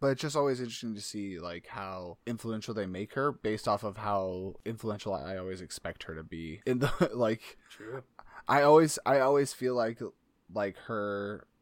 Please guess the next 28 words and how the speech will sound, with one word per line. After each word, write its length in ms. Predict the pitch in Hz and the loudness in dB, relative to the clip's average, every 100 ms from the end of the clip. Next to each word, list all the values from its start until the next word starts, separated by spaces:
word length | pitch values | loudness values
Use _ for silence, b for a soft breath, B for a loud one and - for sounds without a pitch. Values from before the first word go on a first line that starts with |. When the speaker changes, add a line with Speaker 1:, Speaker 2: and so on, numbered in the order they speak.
| - | -14
Speaker 1:
voice 320 | 113 101 101 | -4 -4 -4
should 280 | - 104 78 | -8 -12 -8
be, 120 | 98 | -4
like, 220 | 98 92 | -4 -6
very 420 | 101 98 95 95 95 | -8 -6 -4 -4 -6
present 520 | - 92 90 98 92 - | -6 -6 -6 -10 -12 -12
in 380 | 95 95 92 82 | -10 -8 -10 -10
the, 480 | 87 85 82 80 78 - - | -10 -8 -8 -10 -12 -16 -12
in 260 | 92 87 - - _ _ - | -12 -12 -16 -20 _ _ -14
the, 80 | 101 | -10
like, 240 | 90 85 | -8 -8
steering 640 | - - - 113 110 110 104 | -8 -8 -6 -4 -2 -2 -4
of 100 | - | -6
X-Men 480 | 95 - - 98 98 | -10 -10 -10 -8 -8
as 280 | 82 90 87 | -8 -10 -10
a, 200 | 82 78 | -10 -8
as 180 | 101 95 | -10 -10
a 80 | 82 | -12
unit 440 | 90 87 101 110 110 | -10 -8 -8 -6 -4
and, 160 | 107 | -2
like, 340 | 95 92 - - | -2 -4 -8 -14
in, 300 | 82 98 80 - - | -10 -8 -10 -14 -8
like, 300 | 92 85 - - | -8 -8 -14 -12
what 200 | - 98 | -6 -4
they 100 | 98 | -4
believe 400 | 98 98 90 87 | -4 -4 -6 -6
in. 240 | 98 107 120 | -4 -4 -2
However, 600 | 113 104 98 101 92 92 | 2 2 2 0 -2 -4